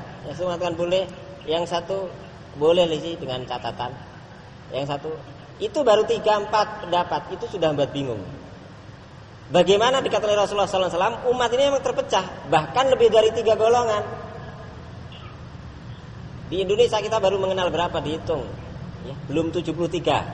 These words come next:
ya kan? Paling yang mengenal, mengenal, oh ini kalau dulu tempe tumbuh dulu-dulu, kalau nggak N O ya Muhammadiyah. Ini sekarang tambah macam-macam lagi. Apakah ada M T A kah?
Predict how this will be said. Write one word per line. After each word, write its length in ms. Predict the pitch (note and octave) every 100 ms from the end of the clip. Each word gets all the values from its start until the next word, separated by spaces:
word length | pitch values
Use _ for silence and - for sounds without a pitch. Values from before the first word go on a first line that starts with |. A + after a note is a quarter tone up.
| - - - - - - - - - -
ya 100 | G2+
kan? 160 | A2 C#3 - - - - - -
Paling 220 | A#2+ C#3 D3
yang 80 | C#3
mengenal, 560 | C3+ C3 C3+ C#3 C#3
mengenal, 460 | C3 C3+ C#3 C#3 C3+ C3 A#2+ - - -
oh 80 | A#2+
ini 320 | B2+ C3 C3
kalau 240 | B2 B2
dulu 560 | A#2+ B2 B2+ B2+ B2 B2 B2+ - - - -
tempe 240 | A#2+ B2
tumbuh 240 | B2+ A#2+ A#2+
dulu-dulu, 560 | A#2+ A#2+ A#2+ B2+ C3 B2
kalau 240 | A2+ A#2
nggak 240 | A2+ A2 - -
N 120 | A#2 A#2
O 120 | B2+ B2+
ya 160 | G2+
Muhammadiyah. 800 | G2+ G2+ G2 F#2 F2 F2+ F#2 F2 E2 - - - - - - - - - - - - - - - G#2
Ini 80 | A2+
sekarang 320 | A2 A2+ A#2+
tambah 240 | A#2 G#2 G2+
macam-macam 560 | G#2 G#2 G#2 A2 G#2
lagi. 360 | G#2 - G#2+ G2
Apakah 520 | G2 F#2 A2 A2 G2 A2+
ada 320 | G#2+ G#2+ -
M 80 | G#2+
T 80 | C3
A 200 | C#3 C3
kah? 240 | C3+ C3